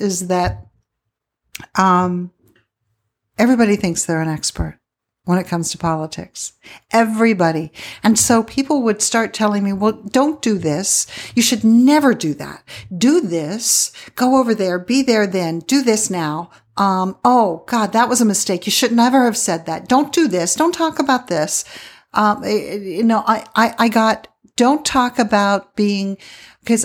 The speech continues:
I, I'm Seneca and Mingo. I'm, I'm Native American. And people would say, "Well, don't talk so much about the Native American stuff because you're gonna get the, you know, the, the Pocahontas thing." And, and it's like, "Well, this, this is who I am. Would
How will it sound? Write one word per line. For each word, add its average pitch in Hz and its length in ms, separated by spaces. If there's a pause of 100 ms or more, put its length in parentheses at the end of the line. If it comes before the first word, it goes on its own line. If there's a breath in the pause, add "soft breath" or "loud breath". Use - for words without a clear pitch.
I, - 380
I'm 214 160
Seneca 220 580
and 180 160
Mingo. 190 440
I'm, 180 200
I'm 185 160
Native 196 300
American. 175 560
And 175 160
people 214 260
would 185 120
say, 196 100
"Well, 185 140
don't 262 220
talk 294 260
so - 160
much 185 220
about 170 240
the 165 60
Native 165 260
American 160 400
stuff - 300
because 170 380 (360 loud breath)
you're 240 100
gonna 233 180
get 190 320
the, 170 320
you 180 120
know, 160 200
the, 165 240
the 170 140
Pocahontas 180 680
thing." 135 300 (480 loud breath)
And, 185 280
and 208 100
it's 208 140
like, 208 200 (240)
"Well, - 500 (360 soft breath)
this, 240 200
this - 760
is - 120
who 220 120
I 190 120
am. 196 420
Would 170 120